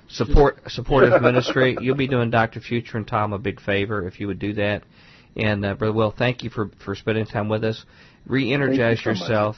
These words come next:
Speaker 1: and if you don't mind, I'd really like to have you back, uh, to pick up where we left off, because I wanna make this sort of a, a, a multi-part set that people have. I can't think anything more important for our Christian audience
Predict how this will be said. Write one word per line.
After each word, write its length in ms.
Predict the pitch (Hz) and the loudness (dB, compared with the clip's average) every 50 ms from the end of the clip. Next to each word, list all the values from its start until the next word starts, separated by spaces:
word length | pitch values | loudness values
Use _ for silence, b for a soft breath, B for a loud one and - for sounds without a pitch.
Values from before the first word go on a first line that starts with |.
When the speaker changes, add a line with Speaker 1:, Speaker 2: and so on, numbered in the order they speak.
| - - | -8 -8
Speaker 1:
and 140 | 85 104 | -4 -4
if 160 | 104 104 - - | -4 -4 -4 -2
you 80 | 143 | 0
don't 180 | 143 139 127 120 | 0 0 0 0
mind, 300 | 120 120 117 113 110 101 | 0 0 0 0 0 -2
I'd 80 | 95 | -2
really 280 | 92 101 113 113 113 110 | -4 -4 -4 -2 0 0
like 200 | 104 104 104 104 | 0 -2 -4 -4
to 80 | - 104 | -6 -6
have 160 | 104 98 107 | -6 -4 -4
you 80 | 101 | -6
back, 440 | 92 90 98 92 90 87 - - - b b b b b b b | -4 -2 -2 -2 -2 -4 -6 -10 -18 b b b b b b b
uh, 160 | - 92 98 98 | -4 -4 -4 -4
to 120 | - 107 | -4 -6
pick 260 | - - 113 - - | -4 -2 -2 -2 -2
up 160 | 107 101 - | -4 -4 -2
where 80 | 101 101 | -4 -2
we 120 | 101 98 | -2 -2
left 300 | 95 101 104 101 - - | -2 -2 -4 -4 -4 -4
off, 280 | 107 107 107 107 107 - - - b b b b b b - | -2 -2 -2 -2 -4 -6 -10 -18 b b b b b b -12
because 260 | 110 - 113 104 107 | -4 -2 -2 0 0
I 60 | 110 | 0
wanna 260 | 101 110 110 110 110 107 | 0 2 2 0 0 0
make 240 | 107 107 104 101 - | 0 -2 -2 -2 -4
this 140 | 104 98 | -6 -4
sort 140 | - - 104 | -2 -2 -2
of 140 | 101 92 104 | -2 -2 -2
a, 20 | |
a, 320 | 92 92 85 85 92 92 - - 98 | -2 -2 -2 -2 -4 -4 -8 -10 -10
a 40 | 98 | -6
multi-part 640 | 95 95 101 101 - - 95 - - 107 95 - - | -2 -2 -2 -2 -4 -8 -10 -6 -4 -4 -4 -4 -8
set 360 | - - - 107 98 95 - - b b b b b b b - | -8 -4 -4 -2 -2 -4 -6 -10 b b b b b b b -8
that 120 | 104 98 | -6 -4
people 280 | - - 107 - 101 98 | -4 -6 -6 -4 -4 -4
have. 240 | 107 107 98 95 95 | -2 -2 -2 0 -2
I 80 | 92 | -4
can't 320 | - - - 127 123 123 - | -4 -4 -6 -6 -6 -4 -2
think 200 | 120 117 113 110 | -4 -4 -2 -2
anything 360 | 107 113 120 127 117 113 113 | -4 -4 -2 -2 -2 -4 -4
more 160 | 110 110 110 | -4 -4 -4
important 380 | 107 117 - - 107 90 - 98 | -6 -4 -2 -2 -2 -2 -2 -4
for 80 | - 101 | -4 -4
our 80 | 98 | -4
Christian 380 | - - 104 101 - - 104 87 | -4 -4 -6 -6 -6 -6 -6 -4
audience 500 | 82 101 101 98 98 92 87 - - | -2 0 0 0 -2 -4 -6 -8 -12